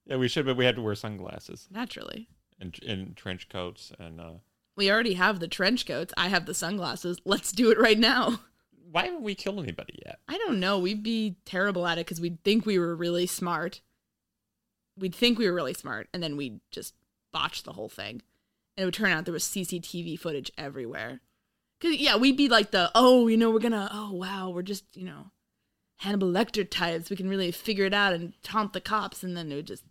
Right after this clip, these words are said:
Speaker 1: We'd be like Leopold and Loeb.
Speaker 2: Yeah.
Speaker 1: And leaving some big, huge
Speaker 2: Dipshits.
Speaker 1: fucking clue right at the, uh, scene of the crime.
Speaker 2: Dipshits. And we'd be dipshits, too. And also, we're, I mean, like, we, we feel guilty over the dumbest sh-, stuff, you know? We, we wouldn't, I mean, this,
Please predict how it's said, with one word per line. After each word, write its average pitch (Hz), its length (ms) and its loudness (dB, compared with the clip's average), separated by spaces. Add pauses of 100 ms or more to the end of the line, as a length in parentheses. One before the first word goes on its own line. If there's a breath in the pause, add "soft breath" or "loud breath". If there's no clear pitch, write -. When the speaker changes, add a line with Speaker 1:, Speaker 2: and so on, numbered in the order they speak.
(120)
Speaker 1:
We'd 123 200 0
be 110 80 4
like 95 160 2
Leopold 95 420 0
and 87 120 -6
Loeb. 87 460 0
Speaker 2:
Yeah. 180 260 -2 (120)
Speaker 1:
And 101 160 -2
leaving 104 240 0
some 95 220 -2 (120)
big, 98 240 0
huge 101 200 2 (320)
Speaker 2:
Dipshits. 147 240 -6
Speaker 1:
fucking 104 400 2
clue 104 400 0
right 101 240 4
at 98 140 -2
the, 95 180 -2
uh, 95 80 0
scene 98 240 -10
of 98 80 -6
the 95 60 -8
crime. 98 520 -8 (220)
Speaker 2:
Dipshits. - 800 -8 (160)
And 190 140 -4
we'd 190 140 -2
be 185 100 -6
dipshits, - 540 -8
too. - 140 -6
And 247 100 0
also, 302 280 0
we're, 233 300 -6
I 233 160 0
mean, 277 240 0
like, 269 180 -4
we, 302 200 -6
we 285 160 -2
feel 277 240 -4
guilty 214 440 -6
over 180 200 -4
the 185 100 -8
dumbest 170 640 -8
sh-, - 180 -8 (100)
stuff, - 500 -6
you 185 80 -2
know? 165 180 -4
We, 170 180 -4
we 233 160 -4
wouldn't, 190 340 -4 (720)
I 214 60 -8
mean, 214 120 2
this, 226 200 -2